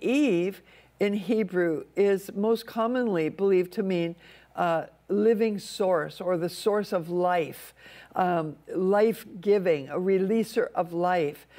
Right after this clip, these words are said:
And so as we're celebrating mothers today, um, I just wanna say that, that mothers have given life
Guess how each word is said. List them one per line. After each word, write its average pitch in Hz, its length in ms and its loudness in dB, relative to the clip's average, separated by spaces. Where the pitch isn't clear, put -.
And 196 220 -2
so 196 400 2
as 196 240 2
we're 202 80 2
celebrating 196 800 2
mothers 196 400 0
today, 196 640 2
um, 175 260 0
I 190 140 2
just 190 220 -2
wanna 196 240 0
say 185 340 2
that, 160 400 0
that 175 220 0
mothers 202 560 2
have 170 320 -4
given 170 420 0
life 196 400 0